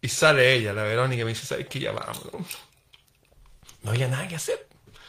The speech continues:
Nos fuimos riendo, nos acordamos de esa anécdota durante muchos <laughs> años. Pero a veces,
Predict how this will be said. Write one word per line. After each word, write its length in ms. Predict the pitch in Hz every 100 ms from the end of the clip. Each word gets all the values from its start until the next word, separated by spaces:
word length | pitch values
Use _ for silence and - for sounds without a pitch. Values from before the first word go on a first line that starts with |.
| - _
Nos 100 | 104
fuimos 340 | - 139 131 104
riendo, 420 | 127 170 160 147
nos 140 | 127
acordamos 400 | 104 104 135 139
de 60 | 117
esa 140 | -
anécdota 340 | 117 135 143 131
durante 340 | 120 113 -
muchos 380 | 113 - - -
<laughs> 140 | 147
años. 160 | 226 170 - - - - - - - _ _ _ _ _ _ _ _ _ _
Pero 220 | 117 107
a 40 |
veces, 420 | 107 143 - 117